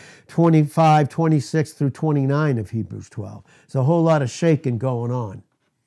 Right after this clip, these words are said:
And he does it through the preaching and teaching and preciseness of the word.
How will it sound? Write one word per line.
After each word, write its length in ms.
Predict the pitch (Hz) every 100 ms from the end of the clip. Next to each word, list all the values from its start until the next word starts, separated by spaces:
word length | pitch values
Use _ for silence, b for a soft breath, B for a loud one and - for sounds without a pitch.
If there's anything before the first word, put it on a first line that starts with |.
| b b 127
And 100 | 131
he 80 |
does 380 | 131 113 175 135
it 140 | 135 -
through 180 | 147
the 80 | 123
preaching 440 | 113 160 151 131 120
and 120 | 110
teaching 460 | 185 147 143 117 b b
and 220 | 139 -
preciseness 1000 | 127 - - 196 185 - 131 - - - _ _ _ -
of 160 | 123 104
the 100 | 104
word. 380 | 113 101 107